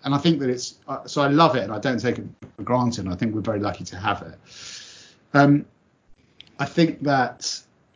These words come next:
you know, things that we can change, you know, there, I think, you know, there are things that when we, at Mediacom, when we wanna change something, we get behind it, we do it properly.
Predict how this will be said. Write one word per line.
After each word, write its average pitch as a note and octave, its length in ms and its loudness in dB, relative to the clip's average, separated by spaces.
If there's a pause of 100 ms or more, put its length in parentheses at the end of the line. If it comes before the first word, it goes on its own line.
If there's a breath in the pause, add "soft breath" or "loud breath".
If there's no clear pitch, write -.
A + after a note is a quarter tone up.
(2500)
you E3 140 4
know, A2 180 0
things F3+ 360 6
that D#3+ 60 4
we D3+ 120 6
can C#3+ 160 2
change, G#2 480 0
you A2+ 60 -2
know, G#2 120 -2
there, B2 320 0
I C3+ 60 -6
think, F3 380 0
you D3+ 60 0
know, G#2+ 140 0
there B2+ 260 2
are C3+ 100 0
things E3 420 0
that C3 200 0
when D#3+ 240 4
we, F3 240 2
at F3+ 140 0
Mediacom, A#2 680 0
when B2+ 280 2
we E3+ 160 6
wanna D3 280 4
change B2+ 420 0
something, E2+ 640 -6
we B2 140 -2
get - 280 2
behind A2+ 360 0
it, F#2 100 -2
we G#2 80 -2
do G#2 140 -2
it F#2+ 100 -6
properly. F2 500 -2